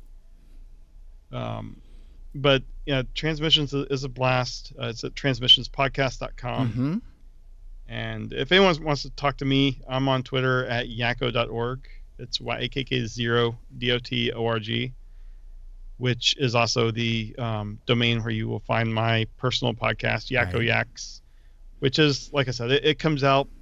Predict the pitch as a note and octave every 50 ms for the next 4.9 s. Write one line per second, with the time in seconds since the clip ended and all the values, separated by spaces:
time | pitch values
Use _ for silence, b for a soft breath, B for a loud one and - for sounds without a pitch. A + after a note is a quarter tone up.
0 | - - - - - - - - - - - - - - - - - - - -
1 | C#3 D3+ D3+ D#3 D3+ C#3+ D3+ D3 C#3+ C3+ C3+ - C3+ C3 C3 C3 B2+ B2+ B2+ B2
2 | A#2+ A#2 - - - C3 B2+ A#2+ B2+ B2 A#2+ A2+ A#2 A2+ A2+ A2+ - - A#2 A2+
3 | A2+ A2 A2 A#2 A#2 A2+ - - - - - - - - A#2 A#2+ A2+ A#2 A#2+ A#2
4 | A2+ A2+ A2+ - - A#2+ A#2 A2+ - - A2+ A2 - A2+ G#2+ A2 A2